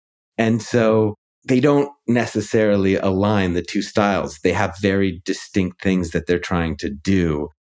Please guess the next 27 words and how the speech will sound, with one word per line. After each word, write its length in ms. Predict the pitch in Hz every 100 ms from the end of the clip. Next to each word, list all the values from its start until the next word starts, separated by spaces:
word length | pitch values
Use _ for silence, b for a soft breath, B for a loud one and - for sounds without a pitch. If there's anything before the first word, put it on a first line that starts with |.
| -
and 220 | 104 98
different 360 | 123 - 87 -
time 360 | - 92 90
frames 460 | 90 - - - - -
in 140 | 95
which 240 | 85 - -
they 120 | 71
try 200 | - 73
to 120 | -
do 180 | - 69
it. 140 | - - _ _ _ _
You're 220 | 120 139
used 400 | 151 139 139 -
to 200 | 127 117
a 120 | 117 98
f-, 180 | - -
context 600 | - 110 104 113 98 -
in 120 | 90
which 320 | 90 85 - - _ 98
you 300 | 113 113 123
need 200 | 123 110
to 80 | 104
grab 400 | 104 104 98 -
someone 380 | 95 90 85
within 260 | 85 82 -
a 60 | 82
second, 500 | - - - -